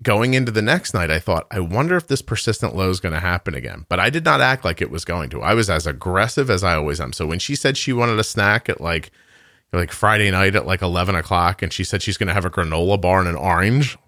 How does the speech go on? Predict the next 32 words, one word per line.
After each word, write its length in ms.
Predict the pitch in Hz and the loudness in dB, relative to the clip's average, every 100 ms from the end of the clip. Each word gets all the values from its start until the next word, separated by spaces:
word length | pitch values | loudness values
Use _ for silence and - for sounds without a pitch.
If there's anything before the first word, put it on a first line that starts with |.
| _ | _
I 240 | - 80 80 | -6 -2 -2
bolused 480 | 87 87 82 - - | 0 0 0 -4 -10
for 160 | - - | -14 -14
it. 60 | _ _ _ _ _ _ _ _ _ | _ _ _ _ _ _ _ _ _
And 500 | 117 95 87 90 87 - _ _ _ _ | 0 2 2 -2 -6 -12 _ _ _ _
it 320 | 110 127 - _ _ _ _ 117 | 0 0 -2 _ _ _ _ -4
was 160 | 120 - | 0 0
too 140 | 131 | 2
much, 420 | 117 78 117 - - - | 2 2 0 -4 -12 -8
and 160 | 92 92 | -4 -2
she 220 | - 85 | -2 -2
got 360 | - 87 82 | 2 0 0
persistently 560 | - 104 85 - 87 104 | -2 -4 -2 -4 -4 -2
low 220 | 80 76 | -2 0
again, 220 | 98 90 101 | 0 2 0
and 140 | 101 | 0
I 100 | 78 | -2
fixed 360 | - 101 - - | 0 0 0 -2
it. 200 | - - _ _ - _ - | -2 -4 _ _ -20 _ -2
And 180 | 107 98 | 2 4
then 160 | 95 | 4
the 100 | 98 | 2
third 320 | 104 - 131 147 | 2 4 4 4
night 200 | 85 - | 2 2
came 240 | 101 87 | 0 0
along, 560 | 85 78 73 80 110 113 _ - | 0 0 0 -2 -4 -6 _ -2
and 560 | 87 82 80 82 78 - - | 0 2 0 -2 -4 -8 -4
I 400 | 87 82 85 95 | 0 2 2 0
still 460 | 87 - 101 87 | -2 -2 0 2
stayed 280 | 101 - 82 | 0 0 0
aggressive. 500 | 80 78 107 - - | 0 0 0 -2 -6
Like, 200 | - 65 | -6 -8